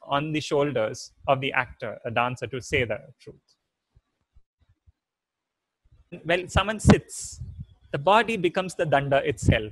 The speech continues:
The spine within the body is another danda. So there's a danda within the danda within the danda.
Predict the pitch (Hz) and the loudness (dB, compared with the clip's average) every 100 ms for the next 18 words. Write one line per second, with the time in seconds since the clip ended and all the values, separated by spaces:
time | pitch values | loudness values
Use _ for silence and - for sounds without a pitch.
0 | - 139 - 170 185 202 196 180 190 180 | -10 -12 0 2 2 0 -4 -4 0 2
1 | 170 175 180 196 165 147 143 135 127 110 | 6 6 4 -4 -4 0 2 4 2 0
2 | 101 92 87 _ - 175 175 185 165 170 | -6 -12 -14 _ -8 -2 0 0 4 2
3 | 196 202 202 160 190 190 180 156 151 156 | 4 2 4 2 -2 -2 2 2 0 -2
4 | 165 147 180 165 127 113 107 | -2 -2 -4 -2 -2 -2 -4